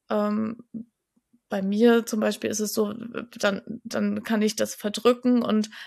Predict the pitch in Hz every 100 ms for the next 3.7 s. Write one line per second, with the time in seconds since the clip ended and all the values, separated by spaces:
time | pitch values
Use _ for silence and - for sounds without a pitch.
0 | - 226 214 208 214 - - 208 208 214
1 | - - 214 208 240 233 214 - 220 254
2 | - 208 202 202 202 - 208 214 208 208
3 | 202 202 202 196 202 202 190